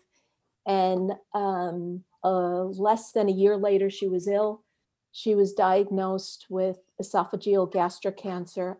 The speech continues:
unheard of in a twenty-three-year-old. Um,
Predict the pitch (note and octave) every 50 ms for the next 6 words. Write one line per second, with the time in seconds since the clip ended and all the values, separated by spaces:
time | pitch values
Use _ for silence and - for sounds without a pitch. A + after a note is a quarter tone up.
0 | _ - G3+ F#3 F3+ F3+ - - - - A3+ A3+ G#3 F#3+ F3 F3 E3+ F3+ - -
1 | - G3+ F#3 F3+ F3 - - G3 F3+ F#3 F3+ F3+ - _ G3 F#3 F#3 F#3 F3+ F3
2 | E3+ E3+ E3 D#3 D#3+ E3 F#3 - - _ _ _ _ _ _ _ _ _ _ _
3 | _ _ _ - G3+ F#3+ F#3 F3+ F3 F3 F3 F3+